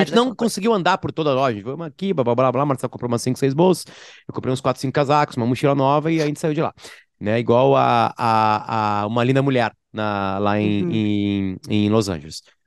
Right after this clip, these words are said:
Speaker 1: Aí, ahn, ahn, uma coisa que eu achei legal e interessante nos franceses, tá?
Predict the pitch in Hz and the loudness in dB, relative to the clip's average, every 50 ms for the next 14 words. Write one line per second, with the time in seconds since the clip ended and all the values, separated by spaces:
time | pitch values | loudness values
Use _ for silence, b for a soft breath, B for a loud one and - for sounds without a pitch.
0 | _ _ _ - 175 196 208 226 262 294 277 190 - - _ - 190 190 196 196 | _ _ _ -2 0 2 4 6 6 8 8 6 4 0 _ 2 4 6 6 8
1 | 196 196 190 190 196 190 190 180 - - - - 170 170 165 165 165 165 165 160 | 8 8 8 8 8 6 6 4 2 -4 -2 2 4 6 6 6 6 4 4 4
2 | 160 156 143 - _ _ - - 202 226 233 - 269 254 - - - 247 214 - | 2 2 0 -2 _ _ -4 0 2 2 4 4 2 0 0 2 0 0 0 0
3 | 240 226 220 214 214 214 156 123 110 143 147 165 175 170 151 139 127 120 120 104 | -2 -4 -2 0 0 0 -2 -2 -2 0 2 2 2 2 0 -2 -4 -6 -8 -10
4 | 104 - - 123 123 127 - 135 131 151 147 - - - 185 196 226 262 247 - | -10 -12 -8 -8 -8 -4 -2 2 2 2 0 -2 -6 0 2 4 6 6 4 2
5 | - - - 165 143 113 85 - 82 - - - 90 92 - | 0 0 2 2 2 2 0 -6 -16 -20 -16 -14 -14 -14 -14